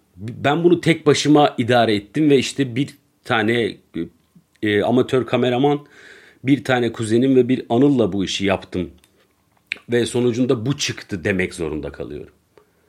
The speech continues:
Bunu söyledi-, söylemek zorunda hissediyorum kendimi. Çünkü işe baktığım zaman bazı eksikler görüyorum. Ya da işte o işin madem izlenmedi, değeri yok da en azından nasıl bir, e,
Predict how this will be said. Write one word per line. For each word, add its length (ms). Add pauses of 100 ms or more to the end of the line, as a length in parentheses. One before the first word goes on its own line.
(720)
Bunu 160
söyledi-, 760
söylemek 540
zorunda 400
hissediyorum 640
kendimi. 480
Çünkü 380
işe 380
baktığım 400
zaman 380
bazı 300
eksikler 540
görüyorum. 640 (440)
Ya 160
da 60
işte 540 (120)
o 160
işin 440 (160)
madem 420
izlenmedi, 720
değeri 320
yok 280
da 140
en 120
azından 560
nasıl 440
bir, 180 (380)
e, 80